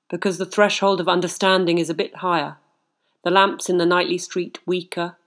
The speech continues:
more yellow, because I have nothing to do, to think here, only to hang on to the hours separated by the same four notes,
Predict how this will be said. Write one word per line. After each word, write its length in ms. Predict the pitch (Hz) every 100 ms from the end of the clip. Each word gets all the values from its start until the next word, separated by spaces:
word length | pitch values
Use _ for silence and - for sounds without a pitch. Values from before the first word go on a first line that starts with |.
| _ -
more 180 | 190
yellow, 460 | 190 180 170 170 185 _ _ _ _ _ _ _ -
because 280 | 185 208 202
I 100 | 202
have 160 | 202
nothing 380 | 208 202 196 175
to 80 | 170
do, 360 | 208 185 147 - _ _ _ _ _ _ _ -
to 80 |
think 320 | 185 214 185 -
here, 340 | 156 151 165 _ -
only 220 | 190 190
to 120 | 180 165
hang 280 | 190 190
on 160 | 185 185
to 80 | 170
the 160 | 180 -
hours 440 | 180 165 156 160
separated 840 | - - - 185 180 170 170 170 -
by 120 | 156
the 120 | 165
same 340 | - 175 170
four 340 | 165 - 165 160
notes, 560 | 160 151 - - -